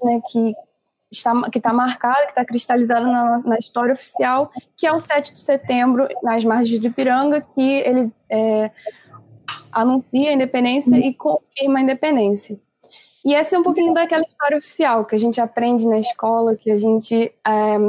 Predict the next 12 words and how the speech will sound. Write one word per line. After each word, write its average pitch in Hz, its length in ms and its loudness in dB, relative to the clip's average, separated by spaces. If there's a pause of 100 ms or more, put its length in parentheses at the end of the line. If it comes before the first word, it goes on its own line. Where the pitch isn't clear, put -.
aprende 233 420 2
no 220 160 4
nível 220 260 2
básico 226 600 -2
e 302 120 -2
que 330 100 -2
muitas 330 300 2
vezes 302 200 0
a 302 60 2
gente 302 260 0
não 190 140 2
questiona. 220 760 -4